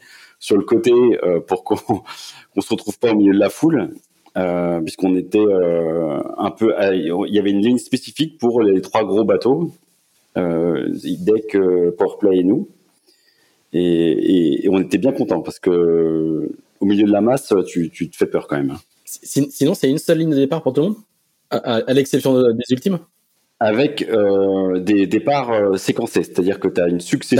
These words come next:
Speaker 2: D'accord.
Speaker 1: de départs toutes les dix minutes. Nous, on était le deuxième départ, les multicoques. Euh, il y avait les grosses unités qui étaient parties avant, et, et après, euh, t'as, t'as une succession de départs, euh, toutes les dix minutes.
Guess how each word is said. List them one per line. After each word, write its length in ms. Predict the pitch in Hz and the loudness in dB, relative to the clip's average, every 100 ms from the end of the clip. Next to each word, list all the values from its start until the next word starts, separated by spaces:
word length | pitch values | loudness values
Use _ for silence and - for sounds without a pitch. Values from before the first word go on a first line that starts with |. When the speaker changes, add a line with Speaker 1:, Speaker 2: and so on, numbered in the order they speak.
| 127 | 0
Speaker 2:
D'accord. 40 | 123 | 0
Speaker 1:
de 40 | |
départs 400 | 107 104 113 123 - | 0 0 0 -2 -6
toutes 180 | 101 | -6
les 100 | 101 | -2
dix 160 | 92 101 | -2 0
minutes. 300 | 104 110 139 117 | 0 2 0 0
Nous, 100 | 113 | 2
on 100 | 104 | 2
était 200 | 98 101 | 2 0
le 120 | 95 | 0
deuxième 360 | 87 104 107 98 | 0 0 0 0
départ, 340 | 92 101 139 | 0 0 0
les 120 | 104 | 2
multicoques. 520 | 90 87 - 127 - - _ _ _ _ _ 92 | 2 0 0 -2 -2 -16 _ _ _ _ _ -4
Euh, 220 | 87 82 | -2 0
il 60 | 85 | 0
y 40 | |
avait 180 | 85 90 | 2 2
les 100 | 87 | 2
grosses 280 | 87 107 92 | 2 0 2
unités 360 | 98 98 107 101 | 0 2 0 -2
qui 100 | - | -2
étaient 120 | - | -2
parties 380 | 98 - - 92 | -2 -12 -2 0
avant, 500 | 82 92 139 135 101 | 0 0 0 2 2
et, 560 | 90 85 85 85 76 - | 2 2 0 0 -2 -2
et 160 | 90 85 | 0 0
après, 260 | 80 - 104 | -2 -2 0
euh, 260 | 110 90 - | 2 0 0
t'as, 300 | 78 76 76 | -4 -4 -8
t'as 240 | 73 73 | -10 -12
une 160 | 73 76 | -12 -16
succession 520 | - - 101 - 101 | -12 -6 -6 -2 -2
de 40 | 87 | 0
départs, 360 | 87 98 107 | 0 0 2
euh, 120 | 95 | 0
toutes 240 | 80 - 107 | 0 -4 -2
les 60 | |
dix 120 | 92 98 | 0 2
minutes. 360 | 87 78 - | 2 0 -8